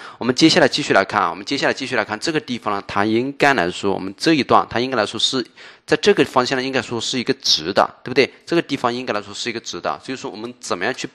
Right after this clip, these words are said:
保证我们的这条线呢，是在恰好是在顶上这一部分呢？当然了，我们就可以直接，比如说我们就直接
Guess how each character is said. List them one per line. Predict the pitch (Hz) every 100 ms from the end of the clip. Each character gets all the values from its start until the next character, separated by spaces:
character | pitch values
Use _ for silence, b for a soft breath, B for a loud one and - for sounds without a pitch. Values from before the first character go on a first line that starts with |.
| -
保 | 90 78
证 | - 151 107
我 | 87
们 | 95
的 |
这 | 107 123
条 | 104
线 | 101 139
呢， | 147 B B B
是 | -
在 | 147
恰 | 131 175 151
好 | 104
是 | 117
在 | 131
顶 | - 82
上 | - 139
这 | 143
一 | 117
部 | 113
分 | 117
呢？ | 98
当 | - 110
然 | 107
了， |
我 | 95
们 | 95 101
就 | 123
可 | - 131
以 |
直 | - 87
接， | 107
比 | -
如 | 98
说 | 104 107
我 |
们 | 101
就 | - 117
直 | 95
接 | 92 98